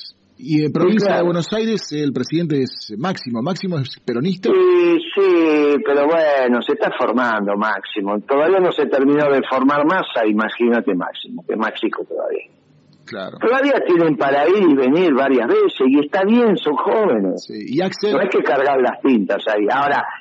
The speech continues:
Speaker 2: el Partido Justicialista es el Nacional,
Speaker 1: Sí.
Speaker 2: es el de, el, el de Alberto Fernández.
Speaker 1: Mm.
Speaker 2: El socialdemócrata y un gobierno socialdemócrata.
Speaker 1: Mm.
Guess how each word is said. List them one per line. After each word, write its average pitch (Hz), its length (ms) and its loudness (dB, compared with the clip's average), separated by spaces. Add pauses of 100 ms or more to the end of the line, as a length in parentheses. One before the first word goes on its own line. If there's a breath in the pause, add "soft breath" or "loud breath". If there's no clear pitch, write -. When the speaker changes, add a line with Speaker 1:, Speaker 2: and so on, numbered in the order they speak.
(140)
Speaker 2:
el 151 180 2
Partido 180 440 0
Justicialista 165 960 2
es 117 200 0
el 107 100 0
Nacional, 139 480 -2 (540)
Speaker 1:
Sí. - 220 -8
Speaker 2:
es 107 100 -2 (140)
el 170 80 0
de, 107 260 2
el, 101 320 -2
el 101 140 -2
de 107 80 0
Alberto 104 380 -2
Fernández. 156 580 -2 (360 loud breath)
Speaker 1:
Mm. 220 280 -6 (140)
Speaker 2:
El 480 100 0
socialdemócrata 240 960 2
y 160 60 6
un 175 160 4
gobierno 175 560 4
socialdemócrata. 151 840 0 (500)
Speaker 1:
Mm. 98 260 -10